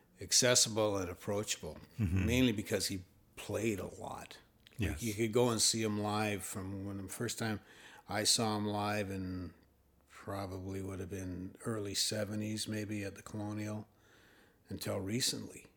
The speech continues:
Speaker 1: You know, I, I don't know when he was that he stopped touring, but, uh, and I had no idea that he was sick.
Speaker 2: Mm-hmm.
Speaker 1: You know, that hadn't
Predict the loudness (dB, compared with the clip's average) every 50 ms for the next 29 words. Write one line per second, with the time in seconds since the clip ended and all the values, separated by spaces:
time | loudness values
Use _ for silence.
0 | _ -8 -6 -4 -4 -4 -6 -4 -2 -2 -2 0 2 4 4 4 4 4 4 2
1 | 2 2 2 0 0 2 0 0 0 0 0 0 0 2 2 0 0 0 -2 2
2 | 6 6 6 8 6 4 0 -2 -4 -4 -2 -4 -4 -6 -4 -2 -2 0 2 2
3 | 0 0 -2 -6 -12 -20 -20 -20 -20 -20 -20 -20 -10 -4 0 4 4 6 6 6
4 | 6 8 8 8 8 8 8 8 8 8 8 8 8 10 10 10 10 8 6 6
5 | 4 2 0 0 0 2 2 2 2 -2 -2 0 2 4 6 8 8 8 6 4
6 | 2 0 0 2 4 4 6 4 4 2 0 -6 -10 -16 -20 -20 -20 -20 -20 -20
7 | -8 -4 -2 -2 -2 -2 -2 -2 -2 0 2 2 2 2 2 2 2 0 -2 -4
8 | -6 -8